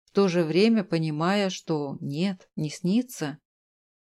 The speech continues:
Особенно нереально всё стало выглядеть из-за этой самой внучки Железного Феликса. Прямо чертовщина какая-то.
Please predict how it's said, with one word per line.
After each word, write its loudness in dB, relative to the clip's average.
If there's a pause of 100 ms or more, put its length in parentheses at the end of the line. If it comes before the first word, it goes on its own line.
(140)
Особенно 4
нереально 2
всё 0
стало 0
выглядеть -2
из-за 2
этой 0
самой -2
внучки 0
Железного -2
Феликса. -8 (1300)
Прямо -2
чертовщина -2
какая-то. -6